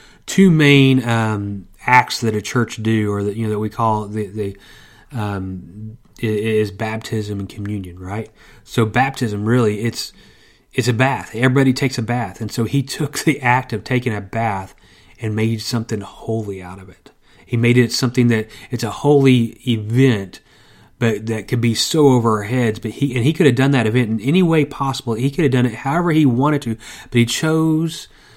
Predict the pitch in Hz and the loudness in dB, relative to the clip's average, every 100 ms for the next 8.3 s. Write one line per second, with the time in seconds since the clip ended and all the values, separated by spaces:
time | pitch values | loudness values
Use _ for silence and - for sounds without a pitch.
0 | - - - 147 131 131 120 110 - 135 | -20 -14 -4 0 2 4 4 0 0 2
1 | 143 127 127 117 107 92 - 95 - - | 4 4 4 4 0 -8 -14 -14 -14 -14
2 | - - 127 120 - 110 107 90 71 - | -18 -10 -6 -6 -4 -6 -6 -10 -14 -20
3 | - - _ _ _ _ _ _ _ _ | -20 -20 _ _ _ _ _ _ _ _
4 | _ _ _ _ - - 107 104 101 101 | _ _ _ _ -10 -4 -2 -2 -2 -4
5 | 101 95 - - 123 113 104 101 95 92 | -6 -6 -6 0 2 2 0 -2 -4 -8
6 | 92 92 - _ - 104 101 - - - | -10 -12 -18 _ -14 -10 -10 -10 -10 -12
7 | 117 107 95 92 - - 98 90 95 104 | -10 -8 -8 -10 -14 -14 -12 -14 -16 -10
8 | 101 110 110 | -8 -8 -10